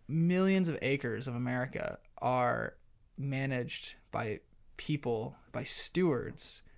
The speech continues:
who not only put food on our table, but who grow grass and grow soil. You know, and a, and a good rancher is a grass farmer,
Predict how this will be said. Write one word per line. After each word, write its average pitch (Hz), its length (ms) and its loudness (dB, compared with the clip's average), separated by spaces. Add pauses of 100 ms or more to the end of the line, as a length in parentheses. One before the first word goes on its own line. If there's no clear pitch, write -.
who - 120 -2
not 160 160 6
only 196 180 4
put 156 200 -2
food 151 280 0
on 139 80 2
our 117 100 -2
table, 151 580 -2 (160)
but - 220 -4
who 147 120 0
grow 135 340 0
grass 117 520 -2
and 123 100 -4
grow 113 160 -2
soil. - 480 -4 (560)
You 123 80 0
know, 117 160 0
and 123 140 -2
a, - 160 -4
and 143 100 0
a 135 60 -2
good 175 240 6
rancher 135 480 2
is 123 100 -4
a - 40 -8
grass 113 280 -4
farmer, - 460 -8